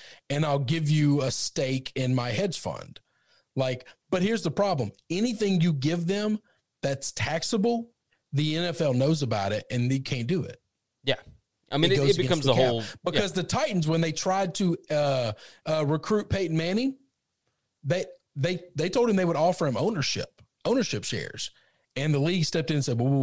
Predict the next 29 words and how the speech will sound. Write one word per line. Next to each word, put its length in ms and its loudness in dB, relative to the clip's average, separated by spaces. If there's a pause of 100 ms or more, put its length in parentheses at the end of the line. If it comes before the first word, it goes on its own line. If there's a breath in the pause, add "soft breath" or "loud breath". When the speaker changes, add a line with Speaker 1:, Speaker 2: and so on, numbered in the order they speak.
(100)
Speaker 1:
whoa, 100 2 (200)
whoa. 80 -14 (280 soft breath)
There's 280 -2
no 320 4
way 320 2
to, 240 0 (120)
to, 160 -2
to 280 -4
equate 480 -2
that 180 -2
towards 300 -2
the 100 -4
cap. 380 -6
It's 200 -6
not 220 -4
possible 400 -2
to 60 -2
do 140 0
that 180 -4
math." 380 -4 (280 loud breath)
And, 280 -2
and 280 -2 (240)
a, 260 0 (460)
yeah, 220 -2 (280)
even 360 0
the 160 2
smallest 800 0
ownership 520 -2
share 420 -4